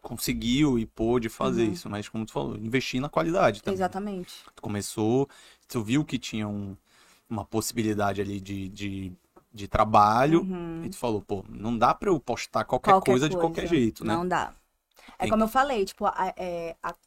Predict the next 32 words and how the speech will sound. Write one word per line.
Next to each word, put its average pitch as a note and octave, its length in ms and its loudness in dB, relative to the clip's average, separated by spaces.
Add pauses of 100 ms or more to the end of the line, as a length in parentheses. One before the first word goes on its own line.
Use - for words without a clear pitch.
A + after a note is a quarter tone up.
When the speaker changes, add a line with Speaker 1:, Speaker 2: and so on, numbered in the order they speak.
(160)
Speaker 2:
a E3+ 120 -12
confeitaria, G#3 720 -6
ela B3 160 -4
me G#3+ 100 -4
ensinou A3 480 -6
muito F#3 420 -8
isso. E3 400 -14 (400)
Speaker 1:
É, E3+ 80 -4
tem E3 200 -2
Speaker 2:
Né? F3+ 180 0
Speaker 1:
que G3+ 60 -6
Speaker 2:
Tipo, - 140 -4
Speaker 1:
ter. G3+ 40 0
Speaker 2:
eu F#3+ 40 -2
trazia G3 680 -2 (260)
chocolate F#3+ 420 -4
de G3 140 -8
fora, F3+ 640 0
eu, F3 120 -2 (160)
eu G3+ 100 -6
Speaker 1:
Hum. F#3+ 40 -8
Speaker 2:
queria F3+ 540 -6 (240)
coisas F#3 320 -4
de F3+ 60 -16
qualidade, F3 960 -4
eu E3+ 100 -8
não F3+ 140 -10
queria F#3 420 -6
nada F#3 480 -6
de F#3+ 140 -10
qualquer F#3+ 540 -2
jeito. E3 420 -12